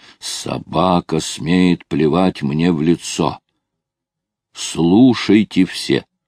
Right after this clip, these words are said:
Приказываю вам, чтобы этого убийцу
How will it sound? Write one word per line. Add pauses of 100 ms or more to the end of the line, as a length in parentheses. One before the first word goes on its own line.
(1300)
Приказываю
вам,
чтобы
этого
убийцу